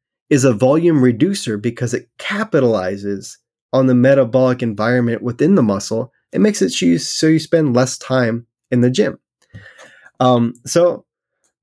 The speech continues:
it's, there's nothing I can really do about it other than continue to try to provide good infor-, information to individuals and help people that I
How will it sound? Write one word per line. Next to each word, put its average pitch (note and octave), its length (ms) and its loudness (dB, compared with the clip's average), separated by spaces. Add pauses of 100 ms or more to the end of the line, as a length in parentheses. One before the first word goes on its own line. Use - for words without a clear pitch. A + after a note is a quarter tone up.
(120)
it's, - 420 -4
there's D#3 260 2
nothing A3 340 0
I C#3 180 2
can C#3+ 200 -2
really A2+ 320 0
do B2+ 320 -2
about G#2+ 320 -2
it A2 200 -6
other F3 320 2
than G#2+ 440 -4 (360)
continue D3+ 480 2
to C#3 140 -8
try C#3 180 2
to B2+ 80 2
provide A#2 460 0
good A#2 140 0
infor-, A#2 340 -4 (140)
information A#2 600 -4
to G#2 120 -8
individuals A2 840 -6 (420)
and F#3+ 420 2 (100)
help D3 280 -2 (320)
people D#3 380 0
that B2 160 2
I A2+ 320 0